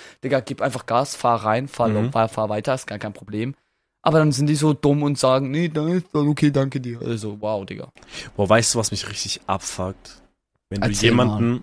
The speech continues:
Speaker 2: also im Straßenverkehr, es gibt
Speaker 1: Die Vor-,
Speaker 2: so
Speaker 1: ah, ja, ich
Speaker 2: zwei,
Speaker 1: weiß, was du meinst.
Speaker 2: es gibt zwei Lo-, Sachen, die mich abfucken
Speaker 1: Ah.
Speaker 2: gottlos. Das eine ist, wenn du jemanden die Vorfahrt gibst.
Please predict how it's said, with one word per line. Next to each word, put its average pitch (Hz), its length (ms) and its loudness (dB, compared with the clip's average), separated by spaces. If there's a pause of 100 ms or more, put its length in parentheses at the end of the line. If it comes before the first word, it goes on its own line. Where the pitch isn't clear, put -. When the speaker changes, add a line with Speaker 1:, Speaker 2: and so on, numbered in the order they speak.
(100)
Speaker 2:
also 110 300 -2
im 107 80 -6
Straßenverkehr, 104 800 0 (460)
es - 100 -4
gibt - 160 0 (300)
Speaker 1:
Die 143 40 2
Vor-, 180 180 6
Speaker 2:
so 170 120 6
Speaker 1:
ah, 165 200 6
ja, 156 220 6
ich 139 120 -6 (300)
Speaker 2:
zwei, 139 340 6
Speaker 1:
weiß, - 60 -
was - 40 -12
du 127 60 -12
meinst. 107 220 -14
Speaker 2:
es 113 100 -2
gibt - 160 0
zwei 160 340 6
Lo-, 156 260 4
Sachen, 131 320 4
die 131 100 2
mich 123 180 -2 (180)
abfucken 139 800 6
Speaker 1:
Ah. - 60 -4
Speaker 2:
gottlos. 104 840 4 (1000)
Das 110 120 -4
eine 170 420 4
ist, 175 500 2 (720)
wenn 113 140 2
du 123 80 6
jemanden 131 460 4
die 120 140 2
Vorfahrt 143 580 4
gibst. - 500 -4